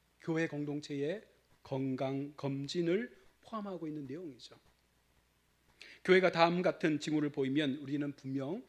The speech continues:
경계해야 합니다. 외형적 번영만 강조하고 영적 성장을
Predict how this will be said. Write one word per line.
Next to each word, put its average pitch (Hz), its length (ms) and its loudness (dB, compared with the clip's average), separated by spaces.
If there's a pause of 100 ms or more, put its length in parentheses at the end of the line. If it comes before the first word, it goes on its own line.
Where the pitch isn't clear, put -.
(140)
경계해야 127 380 -6
합니다. 120 360 -10 (360)
외형적 156 760 2
번영만 143 580 0
강조하고 127 760 -4 (260)
영적 147 600 -6
성장을 180 760 -6